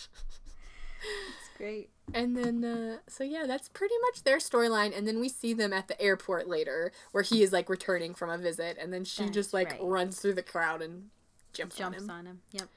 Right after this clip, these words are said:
Speaker 2: So the only one else we talk about is Emma. So Emma is the sister of Hugh Grant, who is the Prime
Speaker 1: Mm-hmm.
Speaker 2: Minister. And she seems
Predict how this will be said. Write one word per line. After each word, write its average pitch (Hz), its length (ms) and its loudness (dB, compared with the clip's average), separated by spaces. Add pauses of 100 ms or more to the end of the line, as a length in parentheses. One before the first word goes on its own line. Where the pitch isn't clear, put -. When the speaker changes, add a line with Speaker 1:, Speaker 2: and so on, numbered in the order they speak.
(260)
Speaker 2:
So 277 140 12
the 277 100 6
only 359 180 6
one 349 260 2
else 285 200 2
we 254 60 -4
talk 196 220 8
about 214 200 6
is 226 260 6
Emma. 247 400 4
So 196 280 6 (320)
Emma 302 360 10
is 208 220 2
the 196 100 0
sister 208 760 2
of 185 240 2
Hugh 214 180 2
Grant, 220 540 2
who 196 80 2
is 175 120 0
the 190 80 -12
Prime 196 180 0
Speaker 1:
Mm-hmm. 196 100 -2
Speaker 2:
Minister. 196 300 -2 (800)
And 311 240 4
she 427 120 10
seems 605 340 4